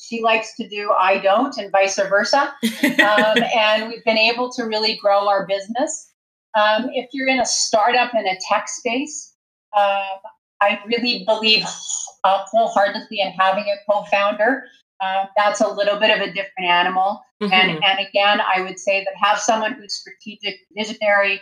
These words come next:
Speaker 1: and the other person needs to be operationally based and detailed.
Speaker 2: Mm-hmm.
Speaker 1: Um, because there's also that piece of having that sounding board. So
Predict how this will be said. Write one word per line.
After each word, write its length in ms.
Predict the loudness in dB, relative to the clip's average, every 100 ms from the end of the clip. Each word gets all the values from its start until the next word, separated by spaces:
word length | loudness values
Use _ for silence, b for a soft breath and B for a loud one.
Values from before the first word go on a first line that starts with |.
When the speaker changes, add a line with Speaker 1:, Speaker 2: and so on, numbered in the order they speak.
| b b
Speaker 1:
and 120 | -10 0
the 80 | 2
other 240 | 2 0 -2
person 260 | -2 -2
needs 240 | 0 0 -2
to 100 | -2
be 80 |
operationally 800 | 2 2 0 -6 -6 -8 -14 -14 -4
based 320 | -4 -4 -6
and 120 | -8 -8
detailed. 560 | -10 -2 2 2 2 -6 _ -2
Speaker 2:
Mm-hmm. 360 | 0 0 0
Speaker 1:
Um, 380 | 2 2 0 -4 -10 _ _ -4
because 360 | 0 2 2
there's 240 | 2 2 4
also 340 | 2 2 2
that 260 | 2 0 0
piece 220 | -10 -12
of 60 | -8 -2
having 260 | -2 -2 -2
that 180 | -2 0
sounding 500 | 2 2 2 -4 -2
board. 300 | 0 0 0
So 320 | 2 2